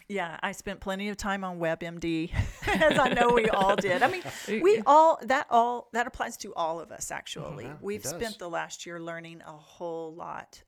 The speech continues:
Speaker 1: about disease and, um, even learning about who do we trust to teach us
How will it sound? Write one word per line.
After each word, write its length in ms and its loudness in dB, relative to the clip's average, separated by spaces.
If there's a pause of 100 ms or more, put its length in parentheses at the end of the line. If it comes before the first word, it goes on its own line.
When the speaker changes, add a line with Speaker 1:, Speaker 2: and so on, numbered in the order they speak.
Speaker 1:
about 340 -14
disease 640 -14
and, 360 -20 (480)
um, 480 -14
even 360 -12
learning 380 -6
about 380 -6 (180)
who 220 -10
do 100 -4
we 140 -10
trust 400 -12
to 80 -12
teach 340 -10
us 320 -10